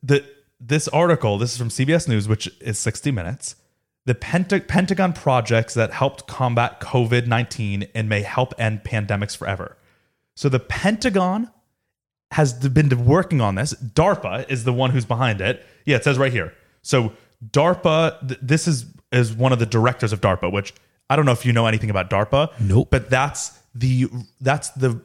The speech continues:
Speaker 1: secret research arm of the U S military. They're involved. They're responsible for a lot of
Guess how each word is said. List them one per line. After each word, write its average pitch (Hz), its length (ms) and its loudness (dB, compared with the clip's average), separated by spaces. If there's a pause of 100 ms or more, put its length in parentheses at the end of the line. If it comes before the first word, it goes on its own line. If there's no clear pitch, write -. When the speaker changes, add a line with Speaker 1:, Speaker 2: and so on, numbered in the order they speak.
Speaker 1:
secret - 720 -2
research 123 840 2 (120)
arm 110 420 2
of 110 160 -4
the 113 80 0 (100)
U 117 120 6
S 104 160 0
military. 90 480 -4 (440)
They're 131 180 6
involved. 123 500 2
They're 147 340 4 (240)
responsible 127 540 0
for 113 160 0
a 101 60 2
lot 117 440 0
of 160 260 2